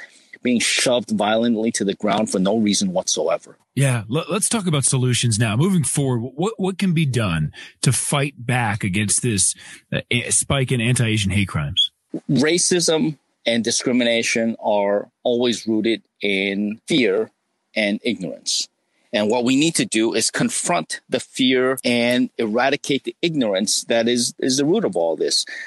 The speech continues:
Speaker 1: Having this kind of podcast, I really thank you for doing this, Adam, because this will raise the awareness in the community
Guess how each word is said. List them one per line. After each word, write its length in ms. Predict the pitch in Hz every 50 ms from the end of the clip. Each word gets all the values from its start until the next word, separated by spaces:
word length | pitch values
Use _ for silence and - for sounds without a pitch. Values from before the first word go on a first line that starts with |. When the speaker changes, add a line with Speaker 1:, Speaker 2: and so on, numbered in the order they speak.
| -
Speaker 1:
Having 460 | - - 147 147 160 151 180 175 160 135
this 180 | 160 160 -
kind 240 | - - 143 143 139
of 120 | 127 - -
podcast, 640 | - 143 151 165 - - - 113 98 107 - -
I 60 | 107
really 320 | 113 110 120 135 147 151 131
thank 320 | - - 135 127 131 -
you 80 | 131 127
for 140 | - 117 110
doing 340 | - 131 139 143 131 120
this, 160 | 104 98 - -
Adam, 300 | 85 90 95 107 107 101
because 340 | - 98 - 110 101 -
this 240 | - 123 127 - -
will 280 | 127 113 113 107 104 92 95 104 98
raise 340 | 101 104 123 139 151 147 -
the 120 | 139 139 131
awareness 760 | 120 113 110 127 127 131 131 123 117 110 113 - - - - - - - - - _ _ _ _
in 160 | - 139 123 131
the 100 | 120 -
community 680 | - - 143 170 208 185 156 110 104 101 104 104 -